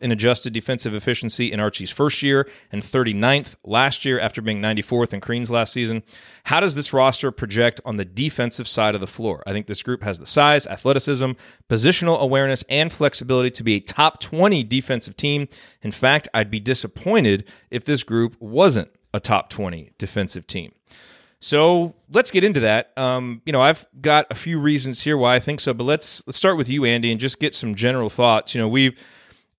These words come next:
talked about, you know, and we'll get to this in a little bit about how pack line teams often take,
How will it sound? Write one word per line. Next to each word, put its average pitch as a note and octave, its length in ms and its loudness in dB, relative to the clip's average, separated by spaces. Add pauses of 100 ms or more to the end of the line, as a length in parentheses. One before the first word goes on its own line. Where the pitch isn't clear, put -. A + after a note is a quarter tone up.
(240)
talked F#3 320 2
about, D#3 420 4 (240)
you C3 300 -8
know, C3 100 2
and A#2+ 160 -2
we'll A2+ 60 -6
get C3+ 140 0
to C#3 60 -10
this C#3 200 0
in C3 80 -2
a B2 40 -4
little B2+ 160 2
bit B2 160 2
about A#2 260 2
how A#2 120 4
pack B2+ 300 0
line B2 240 2
teams A#2+ 280 -2
often A#2+ 300 2
take, B2 220 -2